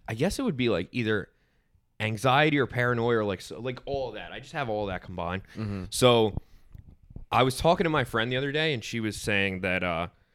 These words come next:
Speaker 1: that her, um, nephew, he's, like, five years old. He's,
Speaker 2: Yeah.
Speaker 1: you know, he's a little chubby,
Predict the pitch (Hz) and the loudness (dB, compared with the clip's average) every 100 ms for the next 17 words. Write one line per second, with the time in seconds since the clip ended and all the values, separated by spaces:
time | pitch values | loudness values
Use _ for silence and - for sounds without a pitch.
0 | _ _ - 110 113 - 120 120 120 113 | _ _ 0 2 2 0 2 4 4 2
1 | 113 _ _ _ _ - 98 98 92 87 | -2 _ _ _ _ -4 2 4 4 2
2 | 87 - - - _ - 98 113 - 95 | -6 -10 -20 -20 _ -8 2 2 2 0
3 | 76 76 107 113 113 - - 98 95 98 | -2 -2 -2 2 2 0 -2 2 2 2
4 | 98 92 82 80 82 - 104 107 107 95 | 0 0 -2 -2 -6 -8 -2 0 0 -4
5 | - - 92 87 - - - - - - | -8 -2 0 0 -2 -12 -16 -18 -20 -2
6 | 120 123 127 117 - 107 104 127 | 2 6 6 6 6 6 6 4